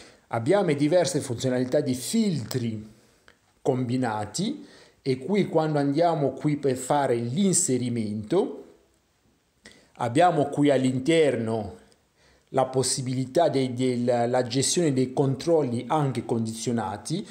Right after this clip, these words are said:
nel senso che se non abbiamo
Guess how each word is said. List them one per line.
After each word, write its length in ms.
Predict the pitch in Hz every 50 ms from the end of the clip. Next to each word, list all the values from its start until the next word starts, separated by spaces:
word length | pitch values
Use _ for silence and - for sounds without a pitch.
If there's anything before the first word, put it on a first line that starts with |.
| - - - - -
nel 180 | 131 127 123 110
senso 480 | - - 147 143 135 - 143 135 139
che 320 | - 170 175 165 131 107 -
se 140 | - 135
non 160 | 123 123 120 127
abbiamo 800 | 123 120 117 131 160 190 190 175 160 143 131 123 110 104 -